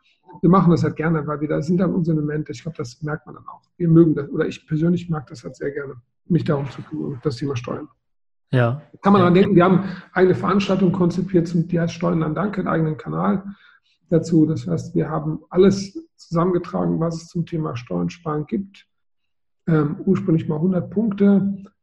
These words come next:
Speaker 1: äh, die
Speaker 2: Ja.
Speaker 1: wir am ersten Abend hatten. Ähm, inzwischen sind's achthundert fünfundsiebzig Punkte, alle mit einem Ziel, Steuern zu sparen. Da kann man sich vorstellen, da ist für jeden was dabei. Das ist halt ein riesen Sammelsurium und das, äh, macht halt unheimlich viel Spaß, weil es außer uns keinen gibt, der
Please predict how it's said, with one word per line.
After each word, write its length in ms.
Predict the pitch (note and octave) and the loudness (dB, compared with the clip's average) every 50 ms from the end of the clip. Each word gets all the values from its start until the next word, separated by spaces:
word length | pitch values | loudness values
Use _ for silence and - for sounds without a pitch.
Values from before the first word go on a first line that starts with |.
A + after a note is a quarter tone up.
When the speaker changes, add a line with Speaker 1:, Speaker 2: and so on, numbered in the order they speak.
| _ _ | _ _
Speaker 1:
äh, 140 | - F#3+ F3 | -2 -2 0
die 100 | D#3 E3+ E3 | 2 2 2
Speaker 2:
Ja. 100 | - - | 4 4
Speaker 1:
wir 40 | |
am 80 | A2 A#2 | 2 0
ersten 340 | F3 E3+ - _ _ - - | -2 -6 -10 _ _ -8 -4
Abend 280 | D#3+ E3+ E3+ E3 E3 | -2 -2 -2 -2 -4
hatten. 500 | E3 F3 E3+ - F#3+ E3+ E3 E3 - D#4+ C#4+ | -6 -8 -6 -4 -2 0 0 0 -2 -2 -4
Ähm, 400 | F#3 E3 E3 D#3 D#3+ D#3+ F#3 - - | -2 -2 0 -2 -2 -4 -4 -6 -6
inzwischen 320 | F#3 - - F#3+ F#3 E3+ | -8 -4 0 2 2 4
sind's 400 | D#3+ F3 E3 D#3+ - F3+ E3 D#3+ | 4 2 2 2 0 0 -2 -2
achthundert 680 | F3 F3 F3+ E3+ - - - F3+ E3+ E3+ E3 E3+ E3+ - _ - F#3 F3+ D#3+ D#3+ - - - - _ | -4 -6 -8 -10 -10 -8 -4 -2 -2 -2 -4 -6 -8 -12 _ -12 -6 -4 -4 -4 -4 -6 -14 -20 _
fünfundsiebzig 600 | - F#3 F#3 F3 E3 - G3 G3 - A3 F#3+ - - | -8 -4 -2 -2 -2 -2 -4 -4 -4 -4 -6 -4 -2
Punkte, 480 | G3 F#3+ F#3 E3 - F#3+ F3+ F#3 G3 - | -2 -2 -2 -2 -4 -6 -6 -6 -8 -10
alle 240 | - - F#3 F#3 F#3 | -8 -6 -4 -4 -2
mit 220 | F3+ E3+ E3+ E3+ F3 | -2 -2 -2 -2 -4
einem 240 | F3 F3+ F3+ E3+ | -4 -4 -4 -4
Ziel, 300 | - - - F#3 F#3 F3 | -4 -6 -8 -10 -10 -8
Steuern 300 | E3 - - F#3 F#3+ G3 | -10 -10 -6 -2 -2 -2
zu 120 | G3 G3 F3+ | -2 -2 -6
sparen. 320 | - - - F3 E3+ F3 | -8 -8 -6 -4 -2 -2
Da 80 | E3 E3+ | -2 -2
kann 160 | E3+ - F3+ | -4 -4 -4
man 80 | F#3 E3 | -4 -4
sich 100 | E3 - | -6 -4
vorstellen, 360 | - F3+ F3 - F#3 E3+ D#3+ | -4 -4 -2 -2 -4 -4 -2
da 100 | - E3 | -2 -4
ist 140 | F#3 F#3+ - | -6 -6 -8
für 140 | - - | -8 -6
jeden 280 | F3 D#3 D#3+ F3+ F3+ F3+ - - _ _ | -4 -2 -2 -2 -2 -2 -6 -12 _ _
was 180 | F#3 E3 - | -10 -8 -6
dabei. 380 | - E3 - D#3+ E3+ G3 A#3 B3 - - - _ _ _ _ _ _ _ _ _ _ | -6 -2 0 2 2 2 2 0 -6 -14 -20 _ _ _ _ _ _ _ _ _ _
Das 180 | E3+ D#3+ - - | -2 -2 0 -2
ist 120 | - - | -4 -2
halt 180 | E3+ E3+ E3 - | 0 -2 0 0
ein 60 | F3 | -2
riesen 320 | E3 D#3 F3+ G3 F3 E3+ D3+ | -2 0 0 2 4 4 4
Sammelsurium 680 | E3+ E3 D#3+ E3 D#3+ D#3+ E3 F3 F3 F3+ E3+ E3 D#3 D#3 | 4 4 4 4 4 4 4 6 8 8 8 6 4 2
und 160 | D3 D3 - | -2 -4 -4
das, 240 | D#3+ - - - - | -6 -8 -10 -10 -10
äh, 160 | A#3+ A#3+ A3+ | -8 -6 -4
macht 240 | G3+ F3+ E3 - - | -4 -4 -2 -4 -4
halt 100 | F#3 C4 | -4 -2
unheimlich 300 | A3 F3+ F3 E3+ E3+ - | 0 2 2 2 2 0
viel 80 | E3+ D#3+ | -4 -6
Spaß, 420 | - - - D#3+ E3+ F3 E3+ - | -4 -2 2 2 2 2 2 0
weil 120 | E3+ D#3+ | -2 -2
es 180 | E3 D#3+ - - | -2 -2 -4 -8
außer 300 | - - F#3+ F#3+ - G3 | -8 -6 -6 -6 -6 -4
uns 240 | F3 E3 E3 - - | -4 -4 -4 -6 -10
keinen 260 | - - E3+ F3 E3+ | -10 -6 -4 -4 -4
gibt, 240 | D#3+ D#3+ E3+ - - | -4 -6 -8 -6 -2
der 260 | D3+ D#3+ D#3 D#3 - | -2 -2 -2 -2 -6